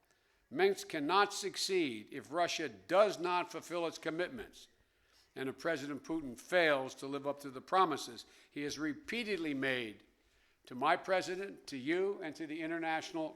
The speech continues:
community. And President Obama, very recently in meetings with President Putin, has conveyed that message directly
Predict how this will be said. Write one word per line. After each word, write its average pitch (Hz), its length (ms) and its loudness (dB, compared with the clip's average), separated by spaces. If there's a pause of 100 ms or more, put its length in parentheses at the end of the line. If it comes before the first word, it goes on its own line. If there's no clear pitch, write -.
(140)
community. 147 500 0 (1080)
And 123 140 -6
President 170 480 4
Obama, 170 400 6 (840)
very 170 240 6
recently 160 640 0
in 135 260 -4
meetings 160 400 0
with 147 340 -2 (240)
President 123 460 -6
Putin, 143 300 -4 (480)
has 147 240 -2
conveyed 165 560 0
that 175 280 6
message 208 640 0 (340)
directly 185 840 2